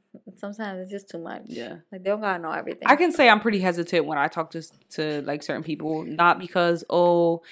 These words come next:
Speaker 2: and it, it has nothing, I love all my friends you know, and, and I feel like I trust them enough to tell them
Speaker 1: Mm-hmm.
Speaker 2: things when I need to.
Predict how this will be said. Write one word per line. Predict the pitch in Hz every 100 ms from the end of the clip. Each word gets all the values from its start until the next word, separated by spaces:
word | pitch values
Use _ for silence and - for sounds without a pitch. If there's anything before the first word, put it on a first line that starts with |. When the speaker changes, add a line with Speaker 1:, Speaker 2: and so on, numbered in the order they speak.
| -
Speaker 2:
and | -
it, | 214 208
it | 214
has | 208 208
nothing, | 202 254 -
I | 202 254
love | 190 196 190 -
all | 170
my | 170 170
friends | - 165 165 160 165 - - _ _ _ _ _ _ _
you | - 156
know, | 156 156 156
and, | - 147 147 143 147
and | 160 139 127 -
I | 160
feel | - 156
like | 151
I | 147 151 - _ -
trust | 180 170
them | 165
enough | 160 160
to | 165
tell | - 160
them | 160
Speaker 1:
Mm-hmm. | -
Speaker 2:
things | 156 240 302 - - -
when | 165 160 151 147 -
I | 143
need | 135 156 156
to. | 180 185